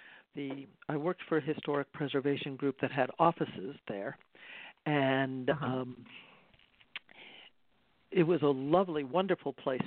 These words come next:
Speaker 1: to work. And so my house is based loosely on that house, but I gave it this little decade or so of history that the real house doesn't have, which is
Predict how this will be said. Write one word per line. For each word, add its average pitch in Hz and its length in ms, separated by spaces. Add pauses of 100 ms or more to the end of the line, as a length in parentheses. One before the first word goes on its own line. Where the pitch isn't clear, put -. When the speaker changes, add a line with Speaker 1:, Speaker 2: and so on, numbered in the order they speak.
Speaker 1:
to - 60
work. 117 360 (260)
And 151 120 (100)
so 185 180 (100)
my 196 300
house 214 420
is 156 80 (100)
based 156 340
loosely 147 520
on 135 260 (580)
that 165 240
house, 123 440 (640)
but 175 160
I 175 120
gave 202 280
it 262 160
this 180 140 (160)
little 185 480 (1080)
decade 170 400
or 156 100 (140)
so 147 460
of 131 400
history 147 640 (400)
that 160 160
the 147 260 (340)
real 226 380
house 127 400
doesn't 135 320
have, 165 500 (140)
which 131 260
is 127 140